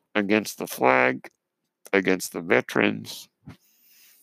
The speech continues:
against this country, blah, blah, blah.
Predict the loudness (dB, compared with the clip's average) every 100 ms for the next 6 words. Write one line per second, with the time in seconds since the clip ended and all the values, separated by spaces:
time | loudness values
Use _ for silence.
0 | 2 8 10 10 6 -4 -2 0 0 -2
1 | -6 -6 -4 -2 -2 0 0 0 0 2
2 | 2 4 2 2 -4 -8